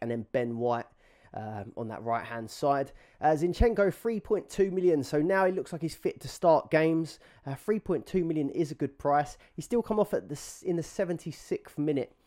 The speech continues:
um, so might not be fully fit. He doesn't always play ninety minutes either, but I do think he is a good, cheaper option in that Arsenal defence. Um, Declan Rice, he had a really great game and a really great, uh,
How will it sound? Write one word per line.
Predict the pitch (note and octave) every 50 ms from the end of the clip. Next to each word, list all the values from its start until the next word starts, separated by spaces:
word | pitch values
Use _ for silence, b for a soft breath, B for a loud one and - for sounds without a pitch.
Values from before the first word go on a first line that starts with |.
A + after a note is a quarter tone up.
| b b b b b
um, | - B2 B2 A#2+ B2
so | - - E3+
might | F#3+ G#3+ A3+ G#3+ G#3 E3+ C3
not | F3 E3+ C3
be | - D#3+ D3+
fully | - - - - F#3 E3+ D3+
fit. | B2+ - - D#3 D#3 D#3 - - b b b b b b
He | - - -
doesn't | G3+ F#3 D#3+ F3 -
always | - D3+ C#3 C3 B2+ B2
play | - - B2+ B2
ninety | B2 B2+ B2+ A#2+ - -
minutes | B2 B2 A#2+ A2+ - B2+
either, | A#2+ B2 A#2+ A#2+ A#2 B2+ B2 B2 b b b _
but | D3
I | D3
do | D3+ - G3+ F#3
think | - F3+ D#3 -
he | E3 D3+
is | C3
a | C3+
good, | - D3 C3+ -
cheaper | - - D3+ C#3+ C#3 - A#2+ B2+ B2+
option | - - - - B2 A#2+ -
in | - B2+ B2
that | B2 A#2
Arsenal | - A#2 A#2+ A#2 A#2 - C3 A#2
defence. | - G#2+ - D3 D3+ D#3+ D3 - - - b b b b b -
Um, | D#3+ F3 F3 E3+ -
Declan | A#3 A3 A3 - G#3+ G3+ G3
Rice, | G#3+ G#3+ G#3+ G3+ E3+ - -
he | - D3 F#3 F#3
had | F3 E3
a |
really | D3+ D#3+ F3 E3 E3 D#3
great | E3 D#3+ D#3+ D#3+
game | D#3+ E3 D#3 E3 D3+ D3
and | C3+ C3+
a | C3 B2 - _
really | - E3 D#3+ E3 D#3 D3
great, | - C#3+ C#3 C3 C3+ A2
uh, | B2 C3 C3 B2+ A#2+